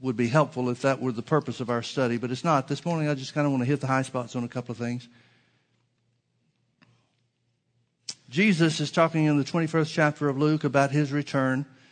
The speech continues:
He's talking about the destruction of the temple in Jerusalem, which took place in seventy A D, and, and, uh, and even the, the return of Jesus at the end of the tribulation when he comes in glory rather than, uh, referred to as the rapture.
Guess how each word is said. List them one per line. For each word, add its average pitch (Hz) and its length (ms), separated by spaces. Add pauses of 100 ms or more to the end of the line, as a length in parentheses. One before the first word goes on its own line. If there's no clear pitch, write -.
(160)
He's - 60
talking 135 200
about 131 200
the 131 80
destruction 139 540
of 123 80
the 123 80
temple 143 280
in 127 80
Jerusalem, 131 460
which 131 220
took 139 160
place 135 260
in 120 80
seventy 127 440
A 120 140
D, 120 360
and, 104 160 (360)
and, 110 360
uh, 101 320
and 110 160
even 120 320
the, 107 320
the 107 200
return 131 440
of 101 100
Jesus 117 600
at 113 100
the 117 220
end 131 200
of 110 120
the 117 60
tribulation 107 760
when 110 140
he 110 40
comes 107 280
in 101 120
glory 104 460 (400)
rather 104 240
than, 98 300
uh, 92 260 (160)
referred 110 520
to 101 160
as 98 120
the 98 80
rapture. 104 500